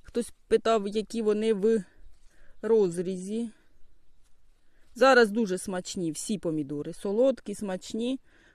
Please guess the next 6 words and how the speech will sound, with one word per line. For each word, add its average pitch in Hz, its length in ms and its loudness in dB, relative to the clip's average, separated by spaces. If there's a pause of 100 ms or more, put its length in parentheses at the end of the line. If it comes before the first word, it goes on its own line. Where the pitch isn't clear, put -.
(100)
Уже 208 240 -2
вони 208 260 -2
місяць 214 520 -2
родять. 220 640 0 (1500)
Заберу 196 540 -2
його. 185 420 -4